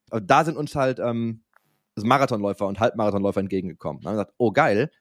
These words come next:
das können wir ja machen.“ Das heißt, ich wollte eigentlich, ich muss jetzt wieder zwei, drei Tage normal essen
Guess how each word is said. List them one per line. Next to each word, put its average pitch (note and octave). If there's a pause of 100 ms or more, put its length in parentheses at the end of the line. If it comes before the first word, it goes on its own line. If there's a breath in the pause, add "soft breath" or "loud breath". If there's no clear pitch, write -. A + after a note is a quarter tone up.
(260)
das -
können C3+
wir B2
ja A#2
machen.“ A#2+
Das D2+
heißt, G#2+
ich -
wollte A2
eigentlich, C3
ich -
muss A#2+
jetzt A2
wieder G#2+
zwei, A#2
drei A2
Tage G#2+
normal G2+
essen F3